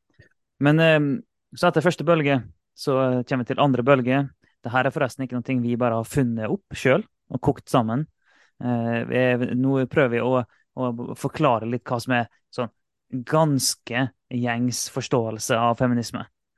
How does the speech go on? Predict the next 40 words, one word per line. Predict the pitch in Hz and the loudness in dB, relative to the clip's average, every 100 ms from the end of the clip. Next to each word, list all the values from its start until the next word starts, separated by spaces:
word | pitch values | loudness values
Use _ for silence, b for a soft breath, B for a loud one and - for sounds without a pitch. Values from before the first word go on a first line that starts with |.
| _ _ | _ _
før | - 113 | 0 0
vi | 117 | 2
går | 123 | 0
mer | 120 113 131 | 0 0 0
inn | 117 113 | -2 -2
i, | 113 95 113 113 | -2 -2 -4 -4
så | 135 127 | -2 0
det, | 127 123 123 | 2 2 2
krydrer | 165 165 120 | 4 2 2
vi | 123 120 | 0 2
det | 143 | 0
litt | 131 139 | 0 -2
med | 127 123 120 117 | -2 0 -2 0
våre | 127 131 | 2 2
egne | 117 107 107 | 0 -4 -6
tanker | 131 120 120 | -6 -4 -4
om | 113 | -4
det | 113 | -8
også, | - - _ _ 117 | -12 -20 _ _ -8
men | 117 | -6
så | 120 120 | -4 -4
går | 117 | -2
vi | |
mer | 110 107 | -4 -4
inn | 107 | -6
i | 107 | -8
det | |
etter | 110 113 | -10 -12
hvert. | - - B B B _ _ _ _ _ _ _ _ _ - | -14 -20 B B B _ _ _ _ _ _ _ _ _ 0
Men | 147 | 4
du | |
har | 160 | 6
andre, | 175 143 127 127 127 - | 6 6 6 6 4 4
andre | 170 135 | 0 2
bølger | 127 175 135 131 - _ _ _ _ _ | 4 2 2 -6 -8 _ _ _ _ _
fra | 143 139 139 | -2 2 2
sånn | 135 139 | 0 -2
seksti | 156 - - 131 131 | -2 -4 -2 0 2
og | 131 | 0
syttitallet | 139 127 131 110 120 143 | -2 0 -2 0 -2 -2